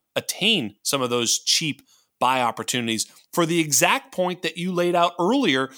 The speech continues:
which is that basically at the start of next season, he's still gonna have that same value proposition that we just saw, were expecting this year, which is now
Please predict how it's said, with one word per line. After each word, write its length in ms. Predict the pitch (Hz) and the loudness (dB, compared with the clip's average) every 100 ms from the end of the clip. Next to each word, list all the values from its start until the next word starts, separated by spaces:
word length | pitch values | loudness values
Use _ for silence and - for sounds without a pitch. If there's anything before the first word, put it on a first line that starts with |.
| - | -12
which 220 | - 160 180 | -4 0 2
is 80 | |
that 260 | 165 156 113 | 2 0 0
basically 540 | 160 240 247 - 170 | 0 2 0 0 -2
at 80 | 151 | -2
the 80 | 139 | 0
start 340 | - 156 175 | 2 4 2
of 100 | 214 | 2
next 280 | 143 151 - | 0 0 0
season, 420 | - 151 185 247 233 - - | 0 0 -2 -2 -6 -16 -14
he's 200 | - 190 | -2 2
still 240 | - 202 214 | 2 4 2
gonna 140 | 208 | 2
have 200 | 160 165 | 0 0
that 200 | 147 143 | -2 0
same 460 | - 156 160 160 156 _ - | 0 2 2 0 -4 _ -2
value 440 | 120 151 175 160 | 2 4 4 -2
proposition 960 | - 147 139 135 113 139 127 143 135 131 - _ - | 0 0 0 -2 -2 0 0 -2 -4 -8 -16 _ -2
that 200 | 147 151 | -2 0
we 280 | 170 156 - | -2 -2 -2
just 320 | 190 196 - | 0 2 2
saw, 140 | - 190 160 | 0 0 0
were 300 | 180 175 151 | 0 0 -4
expecting 420 | 170 - 196 214 208 | -2 0 0 0 0
this 220 | 294 - | 2 2
year, 160 | 98 - - - | 0 -4 -18 -4
which 180 | 151 - | 0 2
is 320 | 156 151 147 - _ - | 2 2 -2 -10 _ 0
now 260 | 135 135 | 2 2